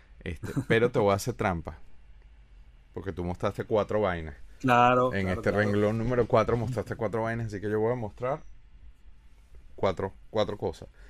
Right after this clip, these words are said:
Speaker 1: Está el Cobra Khan,
Speaker 2: <laughs>
Speaker 1: pero mis contactos en Super Seven, y tú sabes que yo, bueno, yo soy mega fanático de Reaction y toda su gente, este, me consiguieron unos quality samples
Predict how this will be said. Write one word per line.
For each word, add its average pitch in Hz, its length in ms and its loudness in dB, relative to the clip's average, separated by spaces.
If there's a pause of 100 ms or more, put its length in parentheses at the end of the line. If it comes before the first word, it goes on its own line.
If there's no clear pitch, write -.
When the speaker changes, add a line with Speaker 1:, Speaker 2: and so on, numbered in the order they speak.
(140)
Speaker 1:
Está - 220 -2
el 123 80 0
Cobra 170 280 6
Khan, 123 300 0
Speaker 2:
<laughs> - 340 -20
Speaker 1:
pero 139 240 4
mis 135 160 0
contactos 110 480 2
en 147 100 0
Super 139 280 -2
Seven, 117 400 0
y 104 40 -8
tú 92 100 -10
sabes 113 240 -4
que 117 140 0
yo, 95 140 2
bueno, 92 260 -2
yo 87 120 -2
soy 85 200 -6
mega 92 380 -2
fanático 85 540 -4
de 104 80 0
Reaction 87 540 -4
y 104 60 -10
toda 95 160 -6
su 117 140 -8
gente, 101 360 -6 (840)
este, - 340 -8 (140)
me 98 280 -6
consiguieron 104 840 0 (400)
unos 104 260 -4
quality 117 500 2
samples 107 760 -2